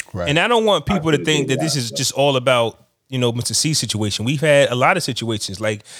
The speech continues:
Speaker 2: as Ant was talking, I'm thinking about Rick Ross. Like, remember he was like, "No, th-, th-, that's not
Speaker 3: That's
Speaker 2: me.
Speaker 3: true.
Speaker 2: That's
Speaker 3: Yep.
Speaker 2: not me."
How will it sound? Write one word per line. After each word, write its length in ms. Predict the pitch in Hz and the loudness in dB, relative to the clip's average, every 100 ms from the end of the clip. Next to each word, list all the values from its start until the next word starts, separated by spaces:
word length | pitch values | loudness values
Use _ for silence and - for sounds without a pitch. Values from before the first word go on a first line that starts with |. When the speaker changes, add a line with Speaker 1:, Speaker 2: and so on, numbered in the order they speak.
| - - | -12 0
Speaker 2:
as 160 | 127 - | 0 2
Ant 200 | 151 139 | 0 0
was 120 | 131 | -2
talking, 320 | - 160 - | 2 2 2
I'm 80 | 160 | -2
thinking 240 | 143 131 | 0 0
about 200 | 127 127 | 2 0
Rick 200 | 110 147 | 0 -2
Ross. 460 | 156 196 - - - _ _ _ _ _ _ - | 2 2 2 -4 -8 _ _ _ _ _ _ -2
Like, 240 | 117 113 | 0 0
remember 220 | 139 170 170 | 0 0 0
he 80 | 180 | -2
was 100 | 170 | 0
like, 160 | 160 | 0
"No, 160 | 190 185 | 0 0
th-, 240 | 196 175 | 0 -2
th-, 140 | - - - | -4 -8 -4
that's 180 | 220 220 | -4 0
not 100 | 202 | 0
Speaker 3:
That's 100 | 170 | 2
Speaker 2:
me. 220 | 196 233 | 2 0
Speaker 3:
true. 80 | - - | -4 -4
Speaker 2:
That's 160 | 220 | 0
Speaker 3:
Yep. 80 | - | 0
Speaker 2:
not 100 | 190 | 0
me." 240 | 185 262 | 0 -2